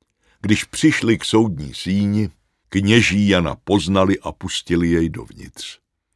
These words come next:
Doufali, že pokud bude svědkem Ježíšova odsouzení, přestane věřit, že by Ježíš mohl být Božím synem.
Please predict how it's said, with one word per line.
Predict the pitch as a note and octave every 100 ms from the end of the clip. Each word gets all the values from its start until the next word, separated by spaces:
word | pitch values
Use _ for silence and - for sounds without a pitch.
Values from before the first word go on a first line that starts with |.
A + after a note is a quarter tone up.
| _ _ _ _ _ _ _
Doufali, | F#2 D#3 F3 - A#2 F#2
že | E2
pokud | D2+ G#2+ G#2+ F#2+
bude | E2 G2+ F2+
svědkem | - D#2 F#2+ F#2+ - G2+ G#2 F#2+
Ježíšova | E2+ E2+ E2 E2+ F2 F2 D#2
odsouzení, | - - F2 F#2 D#2+ F#2+ F#2+ G#2 G#2 _ _ _ _ _ _ _ _
přestane | - C#3 C#3+ - - B2+ A2+
věřit, | G2+ F2 D#2 D2 C#2+
že | C#2+ D#2
by | D2+
Ježíš | D#2+ F2+ D#2 D#2+ - - _ -
mohl | D2+ F2+ E2+ E2+
být | D#2+ D#2 F2 E2+
Božím | - D#2 C#2 D2
synem. | - - - - C#3+